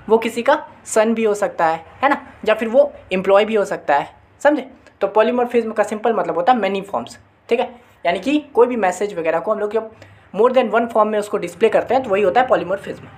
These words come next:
ठीक है, अब देखिए उसमें पूछा, "Explain the types of polymorphism।" तो देखिए polymorphism, अ, C plus plus supports two main types of polymorphism। Polymorphism दो तरह का होता है, एक होता है compile time poly-, polymorphism और एक होता है run time।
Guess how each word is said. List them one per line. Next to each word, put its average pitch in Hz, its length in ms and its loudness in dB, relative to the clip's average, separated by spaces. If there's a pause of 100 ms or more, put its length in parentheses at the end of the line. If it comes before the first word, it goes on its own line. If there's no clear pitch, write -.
(840)
ठीक 269 100 0
है, - 220 -10 (420)
अब 220 80 0
देखिए - 340 -2 (640)
उसमें 240 200 2
पूछा, 240 220 0
"Explain 254 380 2
the 262 120 -4
types 220 220 0
of 247 120 -6
polymorphism।" 180 520 -4 (520)
तो 185 60 0
देखिए 143 320 -6 (340)
polymorphism, 247 640 0 (400)
अ, 160 120 0
C 175 120 -4
plus 254 280 2
plus 226 160 2
supports 233 360 0
two 269 260 -2
main 220 240 0
types 190 220 2
of 262 60 4
polymorphism। 175 500 -2 (200)
Polymorphism 240 420 0 (160)
दो 202 160 6
तरह 220 180 4
का 214 100 0
होता 208 180 2
है, 285 140 -6 (460)
एक 233 140 4
होता 240 200 0
है 262 120 -2 (320)
compile 220 360 0
time 247 260 0
poly-, 240 280 -2 (140)
polymorphism 247 500 0 (160)
और 180 120 6
एक 220 80 0
होता 233 200 0
है 262 60 4
run 202 200 2
time। - 160 -12